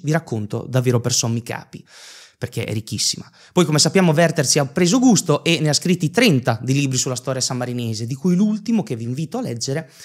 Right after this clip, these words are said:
perché è gustosissimo, si chiama Il pane e la fame dei sammarinesi.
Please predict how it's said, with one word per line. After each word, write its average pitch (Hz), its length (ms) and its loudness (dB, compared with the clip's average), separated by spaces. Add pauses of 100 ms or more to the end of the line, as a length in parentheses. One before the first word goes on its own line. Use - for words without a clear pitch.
(140)
perché - 220 -6
è 113 80 -4
gustosissimo, 120 800 -2
si - 100 -4
chiama 123 320 -4
Il 160 160 -2
pane 170 520 -2
e 143 180 -4
la 151 120 2
fame 127 380 -4
dei 131 160 0
sammarinesi. 120 720 -4